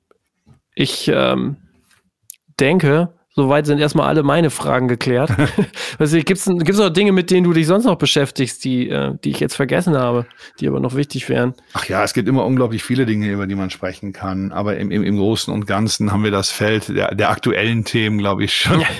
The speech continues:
Speaker 2: <laughs> schon, schon, schon
Speaker 1: Ja.
Speaker 2: ganz gut abgegrast jetzt. Ich glaube, dass es ganz wichtig ist, dass wir, ähm, naja, diese Solidarität, die wir in der Pandemie gelernt haben,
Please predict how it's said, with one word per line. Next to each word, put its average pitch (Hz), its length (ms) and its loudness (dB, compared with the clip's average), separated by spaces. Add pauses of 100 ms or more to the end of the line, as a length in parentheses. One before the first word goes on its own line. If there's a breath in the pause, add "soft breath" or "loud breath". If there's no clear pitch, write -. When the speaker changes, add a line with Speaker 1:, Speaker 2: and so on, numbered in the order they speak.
(140)
Speaker 2:
<laughs> - 260 -8
schon, - 220 -6
schon, 123 240 -2
schon 127 120 0
Speaker 1:
Ja. 117 60 2
Speaker 2:
ganz 110 220 0
gut 110 320 -2
abgegrast 95 760 0
jetzt. 90 300 -2 (240 loud breath)
Ich - 100 -12
glaube, 123 240 2
dass 117 120 2
es 107 120 -2
ganz 113 220 0
wichtig 113 360 -2
ist, 107 300 -2
dass 101 240 -2
wir, 98 400 2
ähm, 92 540 0 (600)
naja, 107 320 0
diese 110 220 0
Solidarität, 107 880 0
die 101 120 -2
wir 101 140 2
in 98 380 0 (500)
der 101 120 -2
Pandemie 104 840 0 (180)
gelernt 104 500 0
haben, 92 540 -2